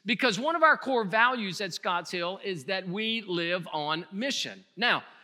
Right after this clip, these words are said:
um, a couple of weeks ago, I brought out the difference between the thought of being mission-minded and being missional in your life. Mission-minded says we think about missions. Missional says we do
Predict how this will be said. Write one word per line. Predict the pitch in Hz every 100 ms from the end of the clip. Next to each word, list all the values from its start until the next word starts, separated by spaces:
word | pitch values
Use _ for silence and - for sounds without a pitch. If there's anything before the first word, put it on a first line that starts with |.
| - - -
um, | 202 185 170
a | -
couple | 320 330
of | 311
weeks | 339 -
ago, | 175 196 214
I | 202
brought | 175 254 240
out | 220 220 180
the |
difference | 160 131 302 277 220 185
between | 196 196 208 214 208
the | 185
thought | - 269 240 226 226
of | 185 151
being | 220 190 175
mission-minded | 226 233 220 180 156 175 269 302 285 196 160 165 208 190 - -
and | 220 202
being | 196 196 190 190
missional | 170 190 269 - 190 160 160 185 202 - -
in | 190
your | 170 160
life. | 208 180 110 107 - - _ -
Mission-minded | 175 294 269 302 202 226 277 269 170 175 165
says | 220 190 170
we | 208
think | 175 - - 285 220
about | 175 147 135
missions. | 139 120 - 92 92 - - _ _ _
Missional | 143 185 339 - 202 170 185 196
says | - 208 196 202 165 - _
we | 170 214 180
do | 123 147 185 143 117